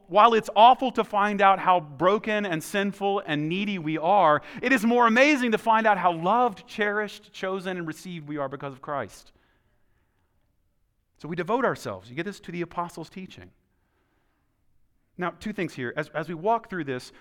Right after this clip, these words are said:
one, I want you to get a, a window into church planting and to multiplication. What we want to multiply, even October eighth, but what we want to see Gospel's community, go-, go-, Gospel community, I told you it's gonna keep going.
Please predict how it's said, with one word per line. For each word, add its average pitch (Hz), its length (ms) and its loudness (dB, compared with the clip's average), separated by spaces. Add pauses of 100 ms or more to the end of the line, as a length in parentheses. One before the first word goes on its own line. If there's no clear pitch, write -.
(300)
one, 196 560 2
I 175 140 2
want 262 240 -2
you 294 80 0
to 262 60 -4
get 185 140 0
a, 151 240 0
a 147 80 -2
window 214 440 -2
into 156 200 -4
church - 360 -6
planting 202 580 -4 (480)
and 190 120 -2
to 214 80 -2
multiplication. 190 840 -4
What 139 120 -6
we 220 120 -2
want 233 160 0
to 208 40 0
multiply, 165 920 -2
even 170 220 -4
October 135 420 -4
eighth, 196 220 -2
but 180 160 -10
what 175 220 -6
we 214 120 -2
want 262 140 -2
to - 60 -12
see 196 80 -12
Gospel's 160 380 -4
community, 156 600 -6 (160)
go-, 143 160 -8
go-, - 140 -16 (100)
Gospel 143 280 -10
community, 185 300 -6
I - 60 -14
told 208 180 -6
you 123 40 -8
it's 113 100 -18
gonna 135 120 -8
keep 147 140 -12
going. 131 160 -8